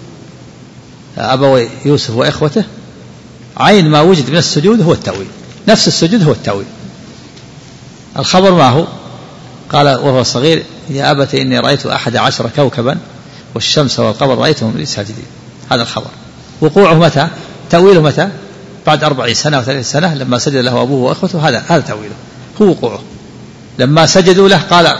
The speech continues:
ماذا قال يوسف؟ "هذا تأويل رؤياي من قبل." هذا تأويل الخبر السابق، يعني وقع، وقوعه،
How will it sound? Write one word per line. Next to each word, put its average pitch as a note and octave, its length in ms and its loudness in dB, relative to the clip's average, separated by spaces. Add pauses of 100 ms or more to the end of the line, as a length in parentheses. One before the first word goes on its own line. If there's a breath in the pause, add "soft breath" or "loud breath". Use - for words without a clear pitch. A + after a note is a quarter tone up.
ماذا E3 200 2
قال C3+ 200 0
يوسف؟ B2 280 -4 (600)
"هذا E3 560 4
تأويل C#3+ 380 0
رؤياي A#2+ 400 0
من G#2 100 -10
قبل." - 180 -14 (140)
هذا G3 220 4
تأويل G3 240 4
الخبر D3+ 300 0
السابق، G2+ 300 -4 (1700)
يعني D3+ 160 4
وقع، G#3 260 4 (960)
وقوعه، F#3 380 2